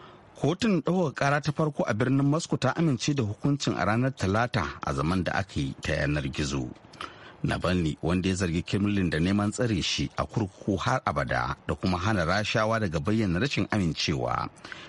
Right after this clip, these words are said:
ya shiga zaman ta hanyar s-, sadarwa ta hoton bidiyo.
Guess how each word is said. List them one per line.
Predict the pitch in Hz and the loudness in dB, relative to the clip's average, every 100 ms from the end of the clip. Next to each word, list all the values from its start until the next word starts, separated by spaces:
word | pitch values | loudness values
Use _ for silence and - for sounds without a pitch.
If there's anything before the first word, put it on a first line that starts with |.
| - | -6
ya | 82 73 | -2 0
shiga | 82 - 87 85 | 0 -2 -2 0
zaman | 95 98 98 76 - | 2 2 0 -2 -4
ta | 90 | -2
hanyar | 101 104 110 95 | 0 2 2 0
s-, | 76 - - | -4 -10 -10
sadarwa | - 107 113 113 87 78 76 | -4 -2 0 0 2 0 -2
ta | 78 | -2
hoton | 87 78 76 | -2 -2 -4
bidiyo. | 71 73 69 78 65 | -2 -2 -2 -2 -2